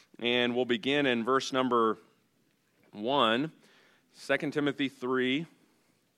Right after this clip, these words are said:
verse number one. The, uh, focus that I've been given for this portion of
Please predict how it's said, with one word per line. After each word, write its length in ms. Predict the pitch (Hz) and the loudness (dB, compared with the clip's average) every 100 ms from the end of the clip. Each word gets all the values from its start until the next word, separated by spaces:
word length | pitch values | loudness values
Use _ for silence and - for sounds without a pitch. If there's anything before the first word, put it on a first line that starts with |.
| _ _ - - _ | _ _ -20 -20 _
verse 220 | - 117 131 | -10 -6 -4
number 240 | 123 113 | 0 0
one. 540 | 107 127 123 131 143 | 2 4 6 4 2
The, 240 | 120 127 120 | -2 2 4
uh, 160 | 120 | 4
focus 640 | 120 180 226 226 170 - - | 6 6 6 6 2 2 0
that 260 | 139 135 - | 2 2 4
I've 260 | 135 180 147 | 4 4 4
been 200 | 147 127 | 2 4
given 400 | 139 135 151 147 | 2 4 2 0
for 320 | - 135 127 | 0 2 4
this 180 | 156 170 | 2 0
portion 480 | - 160 143 147 135 | 0 0 2 0 2
of 420 | 131 131 123 | 4 4 4